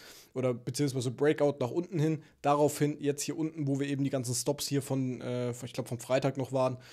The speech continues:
äh, ausgestoppt haben, kam eine schöne blaue Vector-Candle und jetzt erstmal so ein kleiner Aufschwung zumindest, ne? Wir sind überm Daily Open, das ist schon mal ein guter Step. Long-Position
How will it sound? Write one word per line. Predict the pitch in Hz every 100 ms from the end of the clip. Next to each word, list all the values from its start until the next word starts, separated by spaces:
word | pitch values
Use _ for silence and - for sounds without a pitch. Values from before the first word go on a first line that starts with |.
| - -
äh, | - 120
ausgestoppt | - 147 - 135 147 151
haben, | 143 135
kam | - 131
eine | 135
schöne | 143 143
blaue | 131 131 127
Vector-Candle | 135 143 139 139 135
und | 123
jetzt | 127 123
erstmal | - 123 131
so |
ein | 131
kleiner | - 135 143 139 - -
Aufschwung | 127 147 143 - 143 123
zumindest, | 131 117 107 101 -
ne? | 156 165
Wir | 160
sind | 180
überm | 175 160
Daily | 147 151 143
Open, | 160 185
das | 160 147
ist |
schon | 139 147
mal |
ein | 135
guter | 147 143
Step. | 123 160 175 - - - - - -
Long-Position | 139 160 160 151 151 - 156 156 143